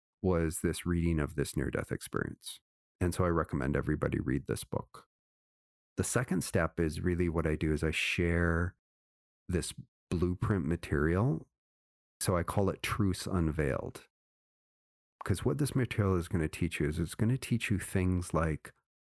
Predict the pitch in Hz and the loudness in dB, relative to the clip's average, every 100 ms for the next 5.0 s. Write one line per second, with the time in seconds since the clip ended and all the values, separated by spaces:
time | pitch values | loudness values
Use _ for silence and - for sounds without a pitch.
0 | _ _ _ _ _ 85 73 92 90 - | _ _ _ _ _ 0 0 2 0 0
1 | - 76 - 71 82 90 104 104 101 104 | -4 -4 0 0 2 0 -2 0 0 2
2 | 104 110 110 - _ _ _ _ _ - | 2 0 -4 -10 _ _ _ _ _ -2
3 | 87 73 85 82 107 107 - - 110 101 | -2 0 0 0 -2 -2 -4 -2 0 0
4 | 101 104 98 - 98 98 98 98 101 | 2 0 -2 -2 0 2 2 2 -2